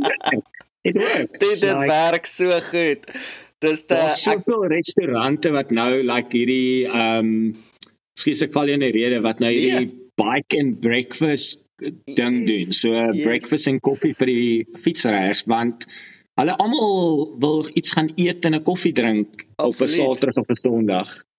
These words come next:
Speaker 2: Dit, eh, daai is, is, daai is, is, ek het, ek het altyd 'n grap gemaak met my vriend, het ek gesê, jy weet, as, as, ons het, ons het in Bloemfontein gebly. En, um, op die Bloemfontein, wat al die ouens doen is, hulle klim op die fiets, dan ry hulle op paai N een,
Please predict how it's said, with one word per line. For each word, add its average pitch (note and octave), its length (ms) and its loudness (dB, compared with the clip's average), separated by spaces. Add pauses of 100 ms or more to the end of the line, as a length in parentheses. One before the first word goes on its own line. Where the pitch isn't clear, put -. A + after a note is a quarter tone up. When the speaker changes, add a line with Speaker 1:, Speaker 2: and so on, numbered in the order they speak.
(280)
Speaker 2:
Dit, D#3 180 0 (100)
eh, D#3 300 2
daai F#3+ 300 2
is, G#3+ 140 -2
is, G#3 380 0
daai D3 180 2
is, F#3+ 120 -2
is, F#3 180 0 (320)
ek F3 120 2
het, - 200 0
ek F3 140 0
het - 120 -2
altyd G3 300 2
'n G3 40 -2
grap F3 320 -2
gemaak D#3 340 0
met D#3 100 0
my D3+ 120 0
vriend, D#3+ 320 -2
het C3+ 160 0
ek C#3 120 -2
gesê, D3+ 400 0 (320)
jy B2 80 2
weet, D3+ 180 2
as, D3 260 -2
as, - 240 0 (420)
ons C#3 140 0
het, D3 180 0
ons C#3+ 120 0
het F3 120 0
in D3 100 2
Bloemfontein C3 560 0
gebly. F2 440 -4 (420)
En, C3 560 4 (420)
um, B2 220 0
op C3+ 100 0
die D3+ 120 0
Bloemfontein, D3 760 0
wat - 280 -2
al A3 180 4
die G#3+ 140 2
ouens D#3 380 2
doen B2 180 2
is, G#2+ 140 -2
hulle A#2+ 180 -2
klim D#3 200 0
op D#3 80 -2
die C#3+ 100 -4
fiets, - 380 -2
dan B2 120 2
ry A#2 140 2
hulle C#3+ 140 4
op C#3+ 100 -4
paai D3+ 260 2
N D#3+ 280 -2
een, B2+ 420 -2